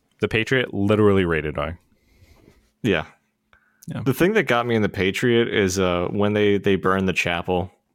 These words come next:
Speaker 1: Mm.
Speaker 2: That made me sad.
Speaker 1: Yeah. Yeah, that, that movie was meant to just be, like, there's so many, like, kick the dog moments
Speaker 2: Yes.
Speaker 1: to, to make you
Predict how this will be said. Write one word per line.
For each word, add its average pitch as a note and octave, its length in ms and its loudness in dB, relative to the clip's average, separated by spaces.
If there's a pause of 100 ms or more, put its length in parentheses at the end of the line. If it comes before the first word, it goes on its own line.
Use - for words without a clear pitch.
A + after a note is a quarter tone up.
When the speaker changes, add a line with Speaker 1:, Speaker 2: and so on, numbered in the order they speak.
(360)
Speaker 1:
Mm. E2 240 -10 (120)
Speaker 2:
That A2+ 140 -2
made G#2 120 0
me F#2 80 0
sad. E2 400 -2 (1080)
Speaker 1:
Yeah. - 200 -8 (1160)
Yeah, F#2 120 0
that, G#2 200 -2
that A2 120 0
movie F#2+ 240 0
was E2 140 -2
meant D#2+ 180 -10
to - 100 -10
just - 180 -10
be, D#2+ 120 -8
like, - 340 -8 (1400)
there's A2+ 300 0
so B2 140 0
many, A#2 140 2
like, G2+ 200 0
kick - 220 -8
the G2 120 0
dog D#2+ 400 -2
moments F#2 680 -2
Speaker 2:
Yes. F2 340 -4
Speaker 1:
to, F2 280 -8
to - 100 -10
make D#2+ 220 -8
you D#2+ 280 -8